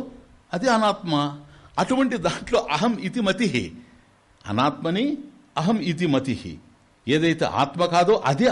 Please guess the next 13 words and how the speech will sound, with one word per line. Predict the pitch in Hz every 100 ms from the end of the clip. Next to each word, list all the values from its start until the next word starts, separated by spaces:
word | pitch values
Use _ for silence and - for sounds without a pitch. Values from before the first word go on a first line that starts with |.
| 147
ఆత్మని | 175 - 185 170
నేను | 139 120
ఎప్పుడైతే | 139 131 123
అనుకుంటున్నానో | 104 117 131 104 87 95 156 - - - _
అది | 127 160 165 87
బంధః. | 110 139 143 131 - 98 82 113 - _ _ _ - - - _ _ _ _
ఇది | 196 247
కథం | 135 147 226 269 110
ఆగతః, | 147 202 202 180 202 185
ఎక్కడి | 135 196
నుంచి | 214 196
వచ్చింది | 185 190 170
ఇది? | 170